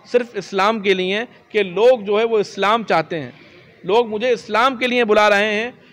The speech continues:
ऐसा ना हो कि कल क़यामत के दिन अल्लाह के रसूल अलैहिस्सलातु वस्सलाम फरमाएं कि बेटा हुसैन,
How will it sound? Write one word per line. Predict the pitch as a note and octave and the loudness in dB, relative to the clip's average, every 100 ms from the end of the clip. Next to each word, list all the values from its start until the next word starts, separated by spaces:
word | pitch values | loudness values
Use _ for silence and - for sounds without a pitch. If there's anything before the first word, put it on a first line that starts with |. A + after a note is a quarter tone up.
| _ | _
ऐसा | A3 A3 C4 | -4 2 2
ना | B3 | 4
हो | B3 C4 | 4 4
कि | A#3+ | 2
कल | B3 A#3+ | 0 0
क़यामत | A3+ A3 A#3+ A#3+ | 2 2 2 0
के | A3+ | 0
दिन | A#3 B3+ E3 - - | 0 -2 -6 -18 -10
अल्लाह | F#3+ B3 | -2 0
के | A3+ | 0
रसूल | A3+ G3+ C4 | -2 -4 -4
अलैहिस्सलातु | B3+ A#3 A#3 G#3+ | -4 -2 -4 -4
वस्सलाम | G#3 A3 | -2 0
फरमाएं | G3 G3 G3 B3 B3+ - - - | 0 -2 0 0 -2 -10 -20 -6
कि | F#3+ | -4
बेटा | E3+ F#3 A#3+ | -2 0 2
हुसैन, | A3 F3+ A3 B3+ C#4+ | 2 2 2 2 0